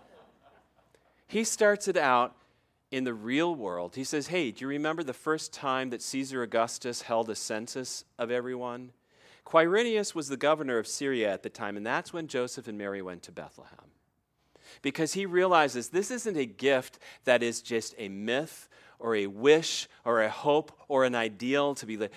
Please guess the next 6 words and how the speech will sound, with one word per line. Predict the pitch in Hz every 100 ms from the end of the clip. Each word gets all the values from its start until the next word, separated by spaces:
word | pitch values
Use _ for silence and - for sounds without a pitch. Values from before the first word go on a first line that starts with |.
| -
It | 139
is | 143 135 - -
real. | 107 104 127 127 85 71 _ _ _ _ _ _ _ _ _ -
It | 117
is | 113 104 _ _ -
graphic. | 113 127 139 156 190 185 -